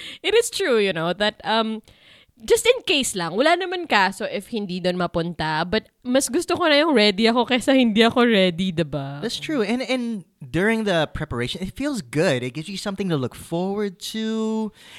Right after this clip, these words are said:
Speaker 2: It gets you excited. It gets you hoping.
Speaker 1: Mm-hmm,
Speaker 2: You know
Speaker 1: mm-hmm.
Speaker 2: what I mean?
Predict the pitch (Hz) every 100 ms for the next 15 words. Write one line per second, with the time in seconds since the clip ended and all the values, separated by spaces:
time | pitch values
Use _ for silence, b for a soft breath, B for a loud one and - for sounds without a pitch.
0 | - 139 160 156 - 135 123 - - 151
1 | 156 170 180 180 175 160 B B B 127
2 | 131 151 - 135 - 156 160 - 190 180
3 | 180 185 196 175 156 147 165 170 196 196
4 | 180 185 208